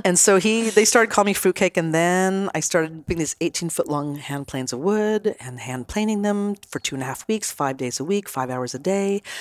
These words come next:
putting the, the strips of wood into a muskrat pond so they get really moist and pliable.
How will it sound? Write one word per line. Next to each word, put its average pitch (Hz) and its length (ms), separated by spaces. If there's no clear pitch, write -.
putting 170 240
the, 156 180
the 147 120
strips - 320
of 151 80
wood 185 180
into 170 220
a - 20
muskrat 165 500
pond 160 300
so - 60
they - 80
get - 100
really 135 180
moist 147 520
and 131 100
pliable. 202 640